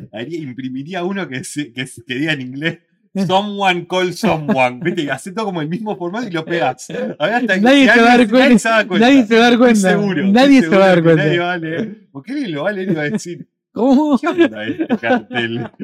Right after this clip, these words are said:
Speaker 1: Pero
Speaker 2: Welcome to the jungle.
Speaker 1: re haría eso, tipo, eh, el club de la pelea haciendo esos pequeños cosos, incentivando a, al anarquismo dentro del trabajo.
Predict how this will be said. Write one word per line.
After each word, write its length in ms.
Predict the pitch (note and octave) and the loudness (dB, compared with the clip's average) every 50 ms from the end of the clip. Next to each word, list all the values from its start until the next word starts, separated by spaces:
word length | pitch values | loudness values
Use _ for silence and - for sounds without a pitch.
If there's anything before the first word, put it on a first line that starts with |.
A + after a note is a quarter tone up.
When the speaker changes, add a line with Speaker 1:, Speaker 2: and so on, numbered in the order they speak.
| - A3 - _ - A3 - G#3 F#3 - _ - | -10 -10 -10 _ -10 -10 -8 -8 -10 -12 _ -8
Speaker 1:
Pero 720 | C#3+ C3 C3 B2+ B2+ C3 C3 B2+ B2+ B2 C3+ - - - | -8 -6 -6 -6 -6 -6 -4 -4 -4 -4 -6 -8 -10 -10
Speaker 2:
Welcome 400 | D#3+ D#3+ E3+ F#3+ G3+ F3+ G3 G3 | -6 0 2 2 4 4 4 4
to 160 | F3+ E3+ E3+ E3 | 6 6 6 6
the 60 | D#3+ | 6
jungle. 260 | D#3 - G3 F3+ E3+ E3 E3+ | 4 4 2 2 2 2 2
Speaker 1:
re 40 | E3 | 2
haría 300 | D#3+ D#3 D#3+ D#3+ D#3+ D3+ | 2 2 0 0 0 0
eso, 340 | D#3 D#3 - - D3 - A3 | -2 -2 -4 -4 -4 -2 -2
tipo, 640 | G#3+ D#3 C#3 C#3 C3+ B2 A#2+ A#2+ A#2 A2+ A2 A2+ | -4 -6 -4 -4 -4 -4 -4 -4 -6 -6 -8 -10
eh, 460 | A2+ A#2 A#2 A#2+ A#2+ A#2+ A#2 A#2 - _ _ _ | -12 -12 -12 -12 -12 -14 -14 -16 -20 _ _ _
el 300 | - F#3+ A#2 A#2+ A2+ A2 | -20 -16 -14 -12 -12 -10
club 140 | G#2 C#3+ D#3+ | -4 -2 0
de 60 | D#3 D3+ | 0 0
la 120 | C#3+ C3 | 0 -2
pelea 320 | - C3 C3 D3+ D#3 D3 C#3+ | -2 -2 0 2 2 2 2
haciendo 420 | B2 G#2+ D3+ D3 C#3 C#3+ C#3 C#3 C3+ | 2 0 -4 -4 -4 -4 -4 -4 -4
esos 200 | B2+ - C#3+ - | -6 -8 -8 -8
pequeños 500 | - A#2+ G#2 C3 C3+ C3+ C3+ B2+ B2 - | -8 -8 -6 -6 -6 -4 -6 -8 -8 -8
cosos, 420 | - C#3+ C3+ C3 - C#3 B2 A#2+ A#2+ | -6 -6 -6 -6 -6 -6 -6 -6 -8
incentivando 720 | A#2+ A2+ - B2+ A#2+ A#2+ A2+ B2 B2+ C3+ C#3 C#3 C3+ B2+ | -8 -10 -12 -14 -14 -14 -12 -12 -10 -10 -10 -10 -10 -10
a, 220 | B2 A#2 A2 - _ D3+ - - - - - F2 A2+ | -10 -10 -10 -14 _ _ -20 -20 -20 -20 -16 -14 -10
al 120 | A#2+ B2+ | -6 -4
anarquismo 640 | D3 B2 A#2+ B2 A#2+ A#2+ G#2 C3 C#3+ C#3+ D3 C3+ B2+ | -4 -4 -4 -6 -10 -14 -12 -12 -12 -12 -12 -12 -14
dentro 260 | B2+ B2+ B2 B2 B2 | -14 -14 -16 -16 -16
del 100 | A#2+ A#2 | -16 -16
trabajo. 340 | G#2 A#2 A#2+ A#2+ A#2+ A#2 | -8 -4 -4 -4 -4 -4